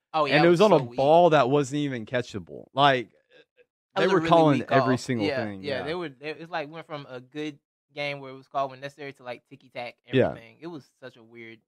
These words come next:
Speaker 2: What's up with the
Speaker 1: dynamic.
Speaker 2: N F L? I feel like they put all the rookies together for these playoff games. Like, the guys with the least experience, they put 'em all on one
Speaker 1: I don't know what's
Speaker 2: team
Speaker 1: going, it's the
Speaker 2: and let
Speaker 1: weirdest
Speaker 2: 'em
Speaker 1: thing
Speaker 2: work
Speaker 1: about,
Speaker 2: it.
Speaker 1: like, it's always the variance in, in sports where you realize that a lot of stuff is still human,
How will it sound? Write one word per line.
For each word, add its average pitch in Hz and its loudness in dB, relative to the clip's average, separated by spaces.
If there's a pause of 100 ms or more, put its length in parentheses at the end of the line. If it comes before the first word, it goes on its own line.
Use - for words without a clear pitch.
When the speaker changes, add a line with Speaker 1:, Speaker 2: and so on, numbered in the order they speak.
Speaker 2:
What's 175 -4
up 254 -4
with 226 0
the 165 0
Speaker 1:
dynamic. 139 0
Speaker 2:
N 156 4
F - -6
L? 151 6
I - 2
feel 190 -4
like 147 6
they 135 2
put 127 2
all 113 2
the 107 -2
rookies 101 -6
together 95 -4
for 98 -18
these 87 -20
playoff 98 -6
games. 82 -20
Like, 104 -4
the 98 -8
guys 110 0
with 110 -6
the 104 -4
least 101 -6
experience, 98 -8
they 98 -8
put 104 -16
'em 95 -6
all 87 -4
on 87 -8
one 90 -12
Speaker 1:
I - -18
don't - -12
know - -4
what's 92 -6
Speaker 2:
team 87 -10
Speaker 1:
going, 90 -16
it's 220 -14
the - -16
Speaker 2:
and 104 -6
let 110 0
Speaker 1:
weirdest 92 -2
Speaker 2:
'em - -8
Speaker 1:
thing - -4
Speaker 2:
work 147 -16
Speaker 1:
about, 135 -4
Speaker 2:
it. 120 -14
Speaker 1:
like, 120 -10 (800)
it's 202 -4
always 202 4
the 147 -8
variance 151 -6
in, 139 -18 (120)
in 139 -14
sports 139 -12
where 135 -12
you 135 -12
realize 131 -4
that 120 -8
a - -6
lot 127 -2
of 127 -8
stuff 123 -20
is 123 -20
still 123 -16
human, 123 -18